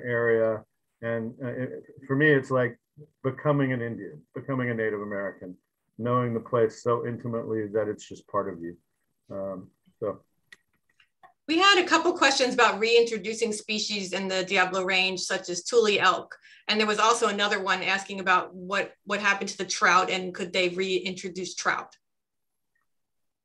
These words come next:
Speaker 1: Tule elk have already been reintroduced to the Diablo Range. In fact, I just got a call from, because people are seeing them down by Livermore.
Speaker 2: Hmm.
Speaker 1: Um, and, uh, um, uh, we don't have them on Mount Diablo just at the moment, but I,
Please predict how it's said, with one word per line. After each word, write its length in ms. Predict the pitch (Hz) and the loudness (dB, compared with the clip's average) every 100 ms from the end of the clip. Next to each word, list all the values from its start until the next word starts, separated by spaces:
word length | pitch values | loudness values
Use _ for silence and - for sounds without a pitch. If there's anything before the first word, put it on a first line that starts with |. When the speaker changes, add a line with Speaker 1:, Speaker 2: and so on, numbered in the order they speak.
| _ - | _ -2
Speaker 1:
Tule 220 | 160 165 | 2 6
elk 180 | 147 147 | 6 4
have 100 | 135 | 4
already 220 | 135 135 | 4 4
been 180 | 131 131 | 2 0
reintroduced 580 | 131 131 127 127 131 - | 0 0 -4 -6 -6 -6
to 60 | 127 | -4
the 100 | 123 | -2
Diablo 420 | 127 127 123 131 | 2 2 4 4
Range. 420 | 127 131 139 135 | 4 2 0 -2
In 160 | 117 117 | -6 -2
fact, 260 | 123 120 | 0 4
I 60 | 151 | 4
just 200 | 120 117 | 2 -2
got 160 | 143 117 | -2 -2
a 40 | |
call 340 | 113 127 123 - | 0 2 2 -2
from, 220 | 120 113 _ _ - | -8 -8 _ _ -14
because 220 | 127 135 127 | -6 -4 0
people 260 | 131 127 | -2 2
are 100 | 123 | 0
seeing 360 | 117 135 131 127 | 0 0 2 2
them 140 | 120 | 0
down 260 | 117 120 120 | 0 0 -2
by 160 | 110 107 | -2 0
Livermore. 600 | 123 123 117 110 104 - _ _ 339 | 0 0 -2 -2 -4 -6 _ _ -2
Speaker 2:
Hmm. 160 | 440 | 0
Speaker 1:
Um, 500 | 113 117 110 110 110 _ - 143 | 0 0 0 -2 -8 _ -14 -4
and, 440 | 123 123 127 117 | 2 4 4 4
uh, 260 | 123 120 113 - _ _ _ - | 6 6 4 -2 _ _ _ -12
um, 540 | 120 113 117 113 110 - _ _ _ _ - | -6 -4 -2 -4 -6 -12 _ _ _ _ -12
uh, 260 | 107 107 110 - - - _ - | -6 -6 -6 -10 -20 -20 _ -16
we 160 | 117 127 | -2 2
don't 180 | 139 131 | 4 4
have 160 | 135 | 4
them 140 | 131 127 | 4 4
on 160 | 120 | 4
Mount 200 | 127 123 | 2 0
Diablo 400 | 120 123 123 120 | 2 2 4 2
just 280 | 110 120 - | 0 -8 -4
at 140 | 113 | -4
the 60 | 117 | -2
moment, 480 | 113 143 147 147 - | 0 2 2 0 0
but 160 | 123 | 0
I, 80 | 120 | 2